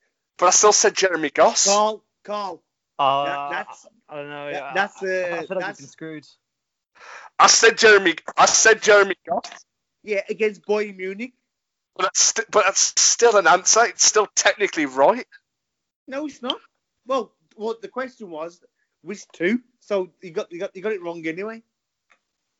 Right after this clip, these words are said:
Speaker 1: Okay, well, okay, okay.
Speaker 2: Okay, so
Speaker 1: Uh,
Speaker 2: yeah, there's no points
Speaker 1: uh,
Speaker 2: there anyway.
Speaker 1: uh, I feel like we've been screwed there, but you know.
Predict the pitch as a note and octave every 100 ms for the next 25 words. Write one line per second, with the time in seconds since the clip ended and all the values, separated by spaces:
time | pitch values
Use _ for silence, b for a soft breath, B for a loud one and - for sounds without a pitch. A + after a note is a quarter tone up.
0 | _ _ _ _ _ - B2+ - D3 D#3
1 | F#3+ D#3+ E3+ D#3+ D3 _ _ - - D3
2 | A#3 - - C#3+ - C#3 G3+ A3 F3 F#3+
3 | A3 G3 F#3+ C#3+ G#3 A3 - E3+ F3 G3+
4 | F#3+ - G3 G#3+ G3+ D#3 E3+ F#3 G#3 F3+
5 | F3+ F3 _ _ - - F#3+ F3 D3+ C#3
6 | - D#3+ F#3 D3+ D#3+ C#3+ G#3+ D3+